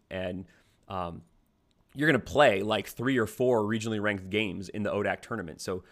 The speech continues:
boosting your resume, the winner of that tournament, if it's one of these top teams, like, is probably gonna be, like, a number one or number two seed in a region. So lots of national focus in the odac race. It's gonna be a great race, gonna be big weeks,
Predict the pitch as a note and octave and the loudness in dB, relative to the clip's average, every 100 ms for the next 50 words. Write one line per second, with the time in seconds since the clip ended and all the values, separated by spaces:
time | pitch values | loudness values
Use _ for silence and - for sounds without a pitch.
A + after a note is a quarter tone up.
0 | - _ G#2+ A2 B2+ - B2 A#2 G2 G2+ | -20 _ -2 0 0 0 0 2 2 2
1 | A2 G#2+ G#2 G#2+ - _ G2 G2+ F#2+ A#2+ | 0 -2 -2 -4 -8 _ -4 -2 2 2
2 | A#2+ G2 G#2+ - A2 A2 A#2 A#2 G#2 G2+ | 2 2 0 0 -6 -2 -2 -2 -4 -6
3 | G#2 G#2+ G2+ F#2+ G#2 - G#2+ G#2 F#2+ E2 | -4 -4 -4 -4 -4 -2 -6 -6 -6 -10
4 | - F#2+ - - G#2 G2+ G2 F#2+ G2+ F2+ | -10 -14 -10 -4 -4 -2 -4 -4 -4 -4
5 | G2+ G2+ G2 F#2 F2+ F#2 G2 G2 F#2+ F#2 | -6 -4 -4 -4 -6 -4 -4 -4 -4 -2
6 | G2 F#2+ F#2 F#2 F2 - G2+ F2+ - G2 | -2 -2 -4 -4 -6 -8 -10 -8 -8 -8
7 | D2 F2 F2 F2+ E2+ E2+ - F2+ - - | -8 -10 -10 -10 -12 -12 -10 -10 -12 -16
8 | - G#2 A#2 C3 - - _ _ - G2 | -2 6 6 6 0 -12 _ _ -6 -2
9 | G2+ A2 A2+ A#2+ A2 A2+ G#2+ A2 G#2+ - | 4 4 4 0 -2 -2 0 -2 -2 -4
10 | G#2 F#2+ G2+ G2+ G2+ G2 G2 F#2+ - F#2+ | -4 -2 -2 2 0 0 -4 -6 -8 -6
11 | B2+ A#2 A2 F#2+ G2+ G2+ G2 F#2 F#2+ - | 0 2 2 0 0 0 -2 -4 -6 -12
12 | _ - A#2 A2 G#2+ F#2+ F2+ A2+ G2 G2 | _ -4 -2 0 -2 -4 -2 -2 -2 -4
13 | G#2 - - | -6 -10 -12